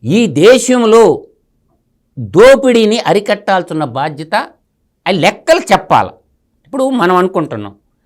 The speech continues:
ఒక ప్రభుత్వం ఉంది, ప్రజలు పన్నుల రూపంలో కట్టిన డబ్బులకి ధర్మకర్తలే మంత్రిమండలి కానీ, ముఖ్యమంత్రి కానీ. ఏ రోజు లెక్కపత్రం ఆ రోజు బయట పెట్టొచ్చుగా,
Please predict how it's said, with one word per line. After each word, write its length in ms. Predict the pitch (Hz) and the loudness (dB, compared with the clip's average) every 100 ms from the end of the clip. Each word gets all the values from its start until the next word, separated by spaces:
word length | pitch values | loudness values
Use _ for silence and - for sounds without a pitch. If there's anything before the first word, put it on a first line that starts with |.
| _ - | _ -6
ఒక 240 | - - | -2 2
ప్రభుత్వం 440 | 180 185 202 170 | 2 0 -2 -4
ఉంది, 300 | 117 98 92 _ _ _ _ - | -4 -8 -14 _ _ _ _ -4
ప్రజలు 280 | 196 208 254 | 0 2 0
పన్నుల 380 | 208 190 208 196 | 0 0 2 2
రూపంలో 380 | 185 180 170 156 | 0 0 -4 -2
కట్టిన 340 | 156 151 185 | -4 -6 -10
డబ్బులకి 760 | 160 131 120 147 147 147 269 - | -4 -4 -4 -4 -4 -6 -12 -12
ధర్మకర్తలే 920 | 104 147 190 202 196 156 - 147 156 - | -2 2 2 2 0 -4 0 0 0 -2
మంత్రిమండలి 560 | 135 151 160 151 139 | -4 -2 -2 -2 -2
కానీ, 240 | 131 135 175 | -4 -4 -4
ముఖ్యమంత్రి 560 | 127 123 143 117 113 | -6 -8 -8 -8 -10
కానీ. 300 | 101 101 107 - _ _ _ - | -14 -14 -16 -20 _ _ _ 0
ఏ 140 | 208 294 302 | 6 8 8
రోజు 300 | 302 339 320 | 6 4 2
లెక్కపత్రం 640 | 294 294 285 269 262 247 | 0 0 0 0 -2 -2
ఆ 100 | 226 | 0
రోజు 260 | 220 226 | 0 -2
బయట 260 | 190 196 190 | -4 -6 -8
పెట్టొచ్చుగా, 540 | 180 180 170 165 190 | -14 -14 -18 -18 -20